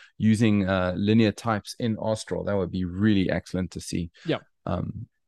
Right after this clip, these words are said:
Speaker 1: and then maybe, maybe, I don't know if you would add a, some sort of a rule, probably not.
Speaker 2: No, no,
Speaker 1: Just
Speaker 2: no,
Speaker 1: a
Speaker 2: no. I think it, I,
Speaker 1: variation.
Speaker 2: I'm quite sure it's, um, the type system is complete as it is. Um, it's just that I haven't had many,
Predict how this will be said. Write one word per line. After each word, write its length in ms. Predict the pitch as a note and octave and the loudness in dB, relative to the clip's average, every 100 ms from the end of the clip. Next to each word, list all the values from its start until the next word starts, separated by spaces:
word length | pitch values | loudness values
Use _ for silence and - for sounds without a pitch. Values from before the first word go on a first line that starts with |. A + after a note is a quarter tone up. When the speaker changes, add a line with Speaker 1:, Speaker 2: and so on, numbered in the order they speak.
| _ | _
Speaker 1:
and 140 | B2 B2 | 0 4
then 140 | C#3 | 6
maybe, 380 | D3 D3+ D3 B2+ | 8 6 6 4
maybe, 420 | C3 B2+ B2 A2+ - - - | 2 0 0 -2 -6 -12 -4
I 80 | A#2 | 0
don't 120 | A2+ | 2
know 80 | C3 | 4
if 120 | A2+ A#2 | 2 0
you 80 | |
would 100 | G#2 | -2
add 200 | F#2 G#2 | 0 -2
a, 100 | G2 | -4
some 200 | - G#2+ | -6 -8
sort 160 | G#2 F2+ | -8 -10
of 80 | F2 | -8
a 40 | |
rule, 420 | F2 A2 B2 C3 - | -4 -2 -2 -4 -4
probably 400 | C#3 B2 G#2+ A2+ | -2 -2 -2 -4
not. 220 | A2+ B2+ | -2 -2
Speaker 2:
No, 140 | G#3+ C4 | 0 0
no, 80 | C4 | 2
Speaker 1:
Just 100 | A3+ | 2
Speaker 2:
no, 80 | |
Speaker 1:
a 20 | - | 2
Speaker 2:
no. 120 | - - A#2 | 2 4 4
I 60 | |
think 200 | A#2+ A2+ | 4 2
it, 120 | G3+ F3 | 2 0
I, 140 | F#3+ | 0
Speaker 1:
variation. 40 | - | -4
Speaker 2:
I'm 140 | G2 - - | -8 -14 -4
quite 200 | D#4 - | -4 -4
sure 220 | - G#3 | -2 -2
it's, 300 | C3 - - | -2 -10 -4
um, 640 | B2+ A#2 G#2+ G2+ G2 F#2+ G2+ _ | -2 0 -4 -6 -10 -12 -16 _
the 140 | D3+ A#2 | -12 -12
type 300 | - D#3+ D#3+ | -2 -2 -2
system 300 | C#3 - A#2 | -8 -8 -8
is 120 | - | -8
complete 420 | - A2 A#2+ G#2+ | -8 -8 -6 -6
as 140 | G2+ - | -6 -10
it 80 | |
is. 300 | F#2+ E2+ - - | -10 -12 -16 -16
Um, 720 | B2+ A2+ G#2+ G#2+ G#2 G#2 G#2 A#2 - | -8 -6 -4 -6 -8 -10 -12 -16 -6
it's 180 | D3 - | -6 -4
just 160 | F3+ | -4
that 80 | E3+ | -2
I 60 | D3 | -2
haven't 280 | - D3+ C3 | -2 -4 -2
had 120 | C3 | -6
many, 460 | A#2+ B2 A2+ A2 | -4 -4 -4 -6